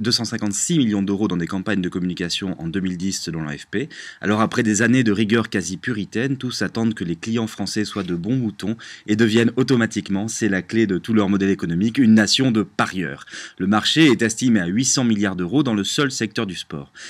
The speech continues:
Mais au vingt, trente et un décembre deux mille dix, il n'y avait que trois millions de comptes en France, dont deux tiers maximum étaient actifs, sans compter qu'ils mélangent aussi hippisme et poker.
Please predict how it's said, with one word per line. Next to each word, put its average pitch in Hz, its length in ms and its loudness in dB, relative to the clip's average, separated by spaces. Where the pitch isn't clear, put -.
Mais 156 260 4
au 151 260 4
vingt, 117 160 -2
trente 143 240 -4
et 151 60 4
un 143 40 4
décembre 120 420 2
deux 98 100 0
mille 101 160 0
dix, 185 260 -4
il 123 80 0
n'y 117 80 4
avait 127 220 2
que 131 80 0
trois 131 260 0
millions 131 240 2
de 110 120 2
comptes 104 260 -4
en 92 80 -4
France, 151 320 -4
dont 107 140 -2
deux 110 200 0
tiers 117 240 -2
maximum 110 480 0
étaient 87 220 -4
actifs, 165 380 -8
sans 147 220 0
compter 135 260 2
qu'ils 120 180 0
mélangent 107 320 2
aussi 95 360 -2
hippisme 135 540 -2
et 92 60 0
poker. 120 560 -2